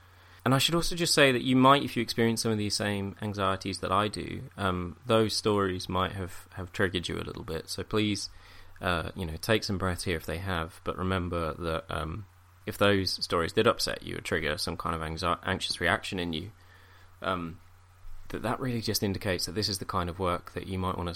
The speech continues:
start doing for yourself. Um, and the faster you act, the less time the feeling has to embed itself in your own mind. Um, but please look into it yourself if you think you need support, um, and make sure that if you are at risk of harm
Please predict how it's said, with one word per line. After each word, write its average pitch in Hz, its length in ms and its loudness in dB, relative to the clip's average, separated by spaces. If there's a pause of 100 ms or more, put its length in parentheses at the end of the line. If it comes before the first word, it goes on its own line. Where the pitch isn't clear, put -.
(140)
start 90 300 0
doing 90 220 -4
for 101 120 -8
yourself. 95 420 -6 (880)
Um, 95 220 -6
and 107 80 -2
the 101 60 0
faster 123 360 4
you 98 140 2
act, - 440 2 (240)
the 104 100 -2
less 98 180 2
time 90 300 -2
the 90 80 -6
feeling 90 340 -4
has 90 320 -6
to 98 120 -6
embed 87 300 0
itself - 540 -2
in 98 80 -4
your 92 140 0
own 90 160 -2
mind. 92 440 -6 (640)
Um, 101 320 -8 (420)
but - 120 -8
please 101 400 2
look 110 200 0
into 117 160 2
it 101 80 2
yourself 90 360 2
if - 60 -2
you 90 60 -2
think 90 200 -4
you 90 60 -4
need 90 160 -4
support, - 460 -4 (120)
um, 87 300 0
and 95 120 -2
make 98 140 2
sure 90 420 -2
that 90 300 -4
if - 140 -8
you 95 100 4
are 92 100 8
at 92 80 2
risk 82 200 -4
of 87 100 -8
harm 87 400 0